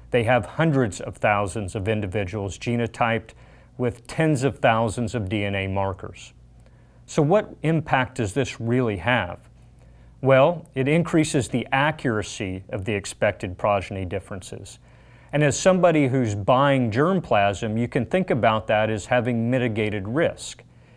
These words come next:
It mitigates the risk of having made the wrong selection decision because now the E P Ds are more accurate than they ever have been before.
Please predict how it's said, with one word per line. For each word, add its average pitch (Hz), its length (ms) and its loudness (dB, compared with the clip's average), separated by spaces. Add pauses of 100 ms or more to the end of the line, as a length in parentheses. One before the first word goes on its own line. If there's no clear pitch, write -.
(140)
It 139 120 2
mitigates 143 680 2
the 143 120 0
risk 113 400 -2
of 104 120 -4
having 113 400 0
made 110 220 -2
the 110 80 -4
wrong 113 340 -2
selection 143 640 -2
decision 98 600 -8 (440)
because 147 360 0
now 143 280 2
the 131 200 -2
E 127 120 -2
P 123 240 -2
Ds 107 360 -2
are 120 80 -4
more 110 300 -4
accurate 107 540 -4
than 113 100 -4
they 104 180 -2
ever 98 220 -4
have 90 300 -6
been 90 200 -6
before. 90 500 -8